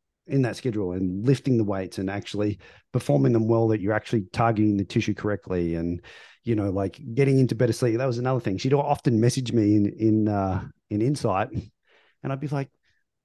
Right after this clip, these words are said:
"You're messaging me, like, two o'clock in the afternoon, and it's, it, you're in America." I'm like, "What time is it over there?" I'd be looking at the go-, clock, and it'd be, like, some godly hour, and I'm like, "You should be asleep," you know. And, and a lot of times it was just,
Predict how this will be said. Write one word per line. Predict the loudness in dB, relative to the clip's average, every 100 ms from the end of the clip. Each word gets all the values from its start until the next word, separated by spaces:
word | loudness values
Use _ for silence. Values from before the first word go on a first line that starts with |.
| _ -8
"You're | -2
messaging | -2 -2 -6 -2
me, | 0 0
like, | -2 -4
two | -2 -4
o'clock | -2 -4
in | 0
the | 0
afternoon, | 0 -2 -2 0 0
and | 0 -4
it's, | -8 -20 _
it, | -10 -10 _
you're | 0 2
in | 2
America." | 2 0 -2
I'm |
like, | -4 _
"What | -2 -2
time | 0 4 6
is | 6
it | 6
over | 6
there?" | 4 2
I'd | 0
be |
looking | 0 0
at | 0
the | 2
go-, | 0 0
clock, | 2 2 4
and | 2
it'd | 0 0
be, | 2
like, | 2 2
some | 0 0
godly | 4 2 4 2 4
hour, | 4 4
and | 2
I'm | 2
like, | 0 -2 _ _ _ -6
"You |
should | -2 0
be | -2
asleep," | -2 -4 -4 -10 _ _ _ _ 4
you |
know. | 6 6
And, | 4
and | 2 2
a |
lot | 2 2
of | 0
times | 0 0 -2
it | -6
was | -6
just, | -4 -4 -8